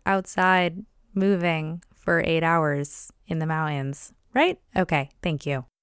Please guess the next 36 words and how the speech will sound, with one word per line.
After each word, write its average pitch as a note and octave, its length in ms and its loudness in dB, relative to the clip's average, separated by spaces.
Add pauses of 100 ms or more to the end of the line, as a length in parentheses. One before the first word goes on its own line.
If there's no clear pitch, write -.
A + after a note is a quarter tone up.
(420)
And A3 200 2
then G#3+ 160 -2
on G3 180 0
this F#3 220 -4
topic E3+ 580 -4
of, E3+ 340 -2
you F3+ 120 -8
know, E3+ 100 -4
the E3+ 80 -4
body E3 400 -2
needing E3 400 -4
different E3+ 340 -6
things A#3+ 320 2
on G3 140 -2
different F3+ 320 -6
days, G3+ 460 -2
this A#3 220 -4
doesn't C#4+ 520 -2 (260)
always G#3+ 600 2
relate F#3+ 400 -2
to F#3+ 240 -2
our E3 320 2
activity F#3 720 -2
levels. D3 380 -4 (260)
This D#3+ 200 -6
can A3 240 -2
also F3+ 680 0
be E3+ 160 -4
related D#3+ 460 -4
to D#3 260 -6 (200)
our G3 120 2
level F#3 260 0
of E3+ 120 -2
stress, - 720 0
how - 180 -4
much - 400 -6